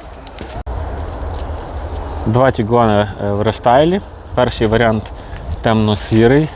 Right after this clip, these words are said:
вісімнадцятого року випуску, дев'яносто дев'ять тисяч пробігу, два і нуль бензин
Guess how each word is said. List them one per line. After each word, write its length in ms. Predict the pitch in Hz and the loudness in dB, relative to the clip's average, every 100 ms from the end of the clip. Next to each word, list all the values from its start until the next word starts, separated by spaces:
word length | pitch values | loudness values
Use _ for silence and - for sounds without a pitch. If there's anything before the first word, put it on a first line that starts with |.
| - - 104 | -14 -10 -4
вісімнадцятого 800 | 110 123 120 113 - - 104 110 | -2 0 2 2 0 -4 0 2
року 260 | 107 - | 2 0
випуску, 440 | 98 120 123 - 110 | 2 2 2 -4 0
дев'яносто 400 | 110 117 113 120 | 2 2 0 2
дев'ять 240 | 107 98 | 4 4
тисяч 300 | - - - | -2 -8 -8
пробігу, 400 | - 156 160 151 - - - - - | 0 0 0 -4 -8 -14 -14 -14 -8
два 220 | 110 113 110 | 0 2 4
і 40 | |
нуль 200 | 110 104 | 4 2
бензин 460 | 101 110 104 98 | 4 2 2 0